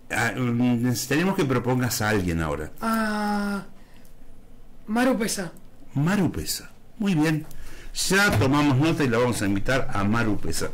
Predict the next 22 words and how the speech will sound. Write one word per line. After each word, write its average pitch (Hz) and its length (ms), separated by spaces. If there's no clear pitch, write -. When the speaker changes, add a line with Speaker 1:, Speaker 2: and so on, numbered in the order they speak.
Speaker 1:
que 120 80
es 120 60
compañera 117 500
en 98 80
la 95 80
farma, 98 380
¿no? 123 120
Speaker 2:
Sí, - 240
sí. 208 300
Speaker 1:
Bueno, 98 280
Juani, 110 460
quiero 147 220
decirte 131 440
muchas 113 340
gracias. 131 760
Speaker 2:
No, 226 200
de 202 80
nada. 185 440
Speaker 1:
Por 85 180
tu 82 760
di-, 73 120
disposición, 110 1300